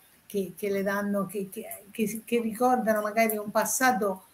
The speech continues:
un, un Angelo e un Marco e così via, che non, non,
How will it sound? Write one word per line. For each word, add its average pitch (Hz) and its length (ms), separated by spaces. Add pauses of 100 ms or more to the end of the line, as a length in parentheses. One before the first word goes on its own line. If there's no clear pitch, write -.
(140)
un, 226 400
un 240 100
Angelo 196 720
e 190 240
un 214 200
Marco 226 520
e 185 100
così 214 340
via, 240 400 (220)
che 214 200
non, 214 320
non, 208 300